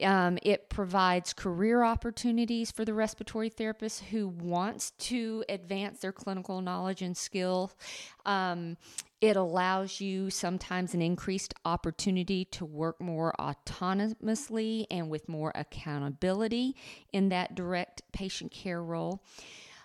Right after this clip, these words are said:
Um, and in doing so, people have, um, a pride in, in what they are achieving, and that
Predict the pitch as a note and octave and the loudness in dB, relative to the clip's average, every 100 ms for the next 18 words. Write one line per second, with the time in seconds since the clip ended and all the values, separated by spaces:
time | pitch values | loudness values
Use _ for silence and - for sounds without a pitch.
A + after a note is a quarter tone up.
0 | - G3+ F#3+ F#3+ F#3 F3+ F3+ - _ A#3 | -4 0 2 2 0 -2 -4 -10 _ 2
1 | G#3+ G#3 A#3 A#3+ B3+ - A#3+ G#3+ G#3+ A3 | 4 2 2 4 4 4 6 8 8 4
2 | - - _ - B3 G#3 G#3 G#3 - G#3+ | 0 -14 _ 2 2 2 2 0 -2 0
3 | G3+ F#3+ F#3 F3+ - F3+ F3+ E3+ E3 D#3+ | 2 4 2 0 -2 0 2 2 0 -4
4 | D#3 - _ _ _ _ - - - G3+ | -8 -12 _ _ _ _ -14 -4 -2 0
5 | - - E3 D#3 A#3+ F3 F3+ - - G#3 | 0 0 0 0 -2 -4 -8 -12 -2 0
6 | G3 G3 - G3+ F#3+ F3 G3 - F#3 F3 | 0 -2 -2 0 0 4 4 4 4 4
7 | E3+ - F3 E3 E3 E3 - F3 E3+ F#3+ | 2 2 2 2 -2 -4 -4 -4 0 0
8 | G3+ - F#3 F#3 G#3 | 2 2 2 2 2